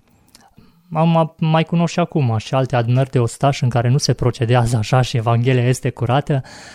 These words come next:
dar pentru mine a fost un șoc să se predice că numai în viața asta putem să ne rezolvăm po-,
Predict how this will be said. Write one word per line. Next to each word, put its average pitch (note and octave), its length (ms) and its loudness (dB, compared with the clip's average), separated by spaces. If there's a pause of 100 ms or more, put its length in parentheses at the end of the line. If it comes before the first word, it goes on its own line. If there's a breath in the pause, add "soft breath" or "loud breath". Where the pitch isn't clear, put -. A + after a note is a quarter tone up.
(280 loud breath)
dar E3 220 0
pentru F#3+ 240 0
mine A#3 140 2
a A3+ 40 0
fost A3 240 -4
un G3 100 4
șoc G3+ 360 -2
să - 260 -4
se E3 300 0
predice D#3 920 -2
că C#3 200 -2
numai D#3 280 2
în C#3 60 2
viața C#3 340 0
asta C3 280 0
putem C#3 280 -4
să - 140 -4
ne C3+ 60 0
rezolvăm B2+ 380 0
po-, B2 180 -4